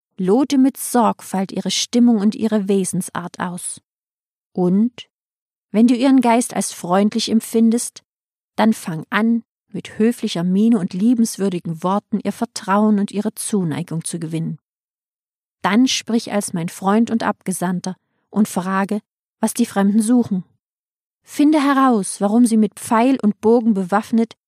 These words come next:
durch diesen wilden und verschlungenen Dschungel laufen. Und wenn sie auch zuerst frei von jeder Arglist erscheinen und mit aufrechtem Herzen, o General, entdecke in Rede und Aussehen die Sünde und den Betrug,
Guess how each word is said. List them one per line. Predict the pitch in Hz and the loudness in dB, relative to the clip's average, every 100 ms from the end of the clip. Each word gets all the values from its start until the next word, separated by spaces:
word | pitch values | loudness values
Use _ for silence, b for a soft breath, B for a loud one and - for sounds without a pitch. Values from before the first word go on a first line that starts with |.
| _ _ - | _ _ -6
durch | 190 - | -6 -2
diesen | 202 185 175 156 | 0 0 -2 -2
wilden | 175 214 240 233 | 2 4 4 4
und | 202 | 2
verschlungenen | - 185 - 214 214 220 214 | -2 -8 -4 2 4 4 4
Dschungel | 208 208 160 | 2 0 0
laufen. | 151 156 - 170 - _ _ _ _ _ _ _ _ _ _ _ _ _ _ _ _ | -4 -6 -8 -12 -14 _ _ _ _ _ _ _ _ _ _ _ _ _ _ _ _
Und | 214 202 | -2 2
wenn | 311 | 2
sie | 330 285 | 4 2
auch | |
zuerst | 262 254 254 - | 0 -2 -2 -2
frei | - 202 220 254 | -4 0 2 2
von | 226 | 2
jeder | 214 208 190 | 2 2 0
Arglist | 196 247 233 - | 0 0 -4 -6
erscheinen | 190 - - 185 202 220 233 - _ _ | -6 -6 -4 -2 2 2 0 -4 _ _
und | - 208 | 0 2
mit | 202 | 2
aufrechtem | 202 226 - 233 - | 2 2 0 -6 -4
Herzen, | 196 190 214 - 233 233 _ _ _ _ _ | -4 -4 -4 -4 -4 -4 _ _ _ _ _
o | 226 214 | -2 2
General, | 208 214 202 196 208 233 - _ _ _ _ _ _ _ - | 4 2 2 0 0 -2 -6 _ _ _ _ _ _ _ -2
entdecke | 190 - 208 233 262 | -2 0 -2 0 0
in | 190 180 | 0 -2
Rede | 170 180 226 233 | 0 0 2 2
und | - 190 - | 0 -4 -2
Aussehen | 185 208 240 - 233 226 | 0 2 0 -2 2 2
die | 220 220 | 2 0
Sünde | 190 226 220 185 160 | 2 4 4 4 0
und | 165 190 | -2 0
den | 202 | 0
Betrug, | 202 - 190 202 208 - | 0 -6 -2 0 0 -4